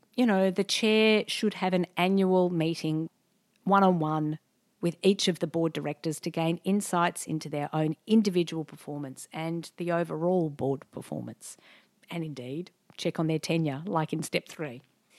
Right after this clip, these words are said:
And a board evaluation, I would say, should be done every year. It doesn't need to be done externally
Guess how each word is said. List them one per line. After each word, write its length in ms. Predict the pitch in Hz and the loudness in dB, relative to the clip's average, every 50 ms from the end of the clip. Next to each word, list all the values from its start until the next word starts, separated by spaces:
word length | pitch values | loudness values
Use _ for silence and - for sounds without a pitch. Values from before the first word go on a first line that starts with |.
| - - - - - - - - _ _ _ | -20 -20 -20 -20 -20 -20 -20 -20 _ _ _
And 480 | - 214 214 214 220 226 233 233 214 214 - _ _ _ _ _ _ _ _ - | 2 4 6 6 6 4 4 2 0 -2 -6 _ _ _ _ _ _ _ _ -4
a 80 | 214 | 0
board 260 | 202 - 269 294 320 | 6 10 12 12 12
evaluation, 680 | 311 262 247 220 214 196 175 175 175 175 - - 180 175 - | 10 8 6 4 6 6 6 6 4 4 2 2 0 0 2
I 140 | - 165 175 | 4 4 4
would 160 | 180 180 180 | 4 2 0
say, 160 | - - 160 | 0 0 0
should 200 | 165 - - 170 | 2 0 0 0
be 80 | 156 165 | 0 0
done 200 | 165 160 156 160 | 0 0 0 0
every 200 | 156 147 156 151 | -2 -2 -4 -4
year. 320 | 147 151 165 190 262 320 320 _ _ - _ _ _ _ _ _ _ _ - - _ _ _ | -4 -2 -2 -2 -2 -4 -6 _ _ -20 _ _ _ _ _ _ _ _ -20 -20 _ _ _
It 160 | - 240 - | -4 -2 2
doesn't 320 | - - 262 262 294 277 247 | 4 4 6 6 6 4 4
need 260 | 233 214 214 214 202 | 4 4 4 2 2
to 60 | - 202 | -2 -4
be 100 | 196 185 | -2 -2
done 260 | 185 175 175 180 - - | 0 0 0 -2 -2 -4
externally 1040 | - 190 - - - - - - 185 185 190 208 208 202 175 156 147 139 135 139 - | -6 -6 -4 -6 -6 -6 -2 2 4 6 6 6 6 4 2 0 -2 -4 -6 -10 -14